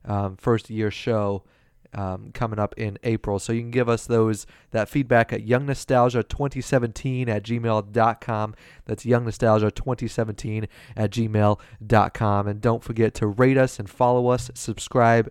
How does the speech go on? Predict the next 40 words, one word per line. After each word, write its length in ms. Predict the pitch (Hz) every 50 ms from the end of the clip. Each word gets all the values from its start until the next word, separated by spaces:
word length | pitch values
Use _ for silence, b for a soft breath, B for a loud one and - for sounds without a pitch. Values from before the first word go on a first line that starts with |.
| _
and 180 | - 113 107 101
share. 420 | - - - 131 117 117 117 117 B B B B B B
We're 80 | 117
out 180 | 117 110 110 -
there 160 | - 110 107
on 140 | 104 104 107 _ -
iTunes, 840 | 127 127 123 120 _ - - 135 123 123 123 120 120 120 120 - b b b b b b
um, 280 | - 107 104 101 101 104
Google 300 | 107 139 143 127 127 117
Play, 600 | _ - - - 135 127 120 117 117 117 117 120 120 - _
Podbean, 840 | - - 123 120 120 117 110 107 127 120 117 117 117 117 117 113 110 b b b b b _ _ _ _ _ _ _ _ _ _ _ - _
Spotify, 840 | - - - - 135 120 117 117 - - 120 113 110 110 113 113 113
Stitcher, 600 | - - - - 120 113 - - 117 110 110 -
anywhere 400 | - 131 139 143 147 139 139 135
you 140 | 131 123 120
get 120 | 120 123
your 120 | 123 117 107
podcasts, 640 | - 120 107 104 101 - 110 107 101 98 - - b b b b b
you'll 120 | b 117 110
be 60 | 110
able 160 | 107 104 101
to 60 | 104
find 480 | 98 - - 107 98 98 98 95 95 - b b b b b
Young 240 | - 107 107 101 98
Nostalgia. 460 | 98 - - - 98 95 95 95 101
Without 280 | 98 104 117 110 107
further 300 | - - 117 110 107 107
ado, 420 | 104 101 98 110 113 110 110 107 101 b b b b b b b
uh, 200 | 104 98 95 95
it's 140 | 92 - -
great 240 | - 127 117 117 -
to 60 | 117
be 100 | 120 113
back. 360 | 104 117 117 113 113 113 110
Ben, 260 | 107 117 117 117 113
how 100 | 113 117
you 120 | 113 110 107
doing, 220 | 104 107 101 98
big 140 | 101 98 95
guy? 260 | 101 98 95 95 90